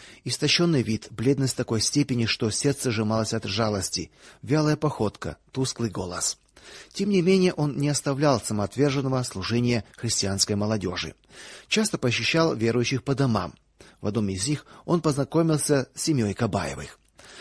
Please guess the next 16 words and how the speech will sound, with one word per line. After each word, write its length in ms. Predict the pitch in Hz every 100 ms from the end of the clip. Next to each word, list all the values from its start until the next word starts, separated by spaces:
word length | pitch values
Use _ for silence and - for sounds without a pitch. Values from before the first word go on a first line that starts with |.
| - -
Наташа 360 | 135 226 233 175
рассказала 540 | 165 156 143 170 131
отцу 300 | 120 - 185 139
о 80 |
болезненном 520 | 117 120 131 143 139 127
состоянии 640 | - - 98 107 113 117
Михаила. 600 | 120 120 143 135 90 - _ - - -
Тот 180 | 202 -
предложил 360 | 131 131 151
позвать 380 | 127 113 104 135
молодого 420 | 117 107 104 110
проповедника 680 | 101 101 90 85 113 120 139
в 80 | 131
гости. 460 | 104 104 - 78 - _ - -
Предлог 500 | - 139 123 160 180
найдется, 680 | 202 208 135 95 - - -